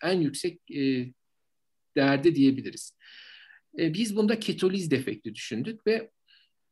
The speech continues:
o dönemde, e, iki tane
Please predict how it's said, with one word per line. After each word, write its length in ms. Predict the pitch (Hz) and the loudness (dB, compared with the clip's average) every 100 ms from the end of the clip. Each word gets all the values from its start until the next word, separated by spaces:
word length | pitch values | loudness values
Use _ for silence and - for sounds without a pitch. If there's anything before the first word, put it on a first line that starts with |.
| _ | _
o 140 | 214 214 | 2 4
dönemde, 560 | 202 160 147 196 226 - _ _ _ _ _ - | 6 4 2 0 -4 -10 _ _ _ _ _ -6
e, 680 | 120 117 113 110 110 107 - - - | 0 2 2 0 -2 -4 -6 -10 -10
iki 220 | 160 - | -4 0
tane 520 | 190 160 151 202 202 | 2 2 2 -2 -6